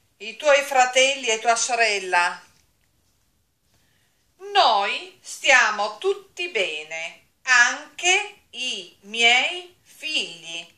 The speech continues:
stanno bene. Bene,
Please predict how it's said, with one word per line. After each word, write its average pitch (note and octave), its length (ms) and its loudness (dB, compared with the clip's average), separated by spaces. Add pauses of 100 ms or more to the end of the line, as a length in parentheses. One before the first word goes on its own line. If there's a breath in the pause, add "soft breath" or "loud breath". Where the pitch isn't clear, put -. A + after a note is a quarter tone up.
stanno A3 1080 -2
bene. D#3+ 880 -6 (4000 soft breath)
Bene, B3+ 680 4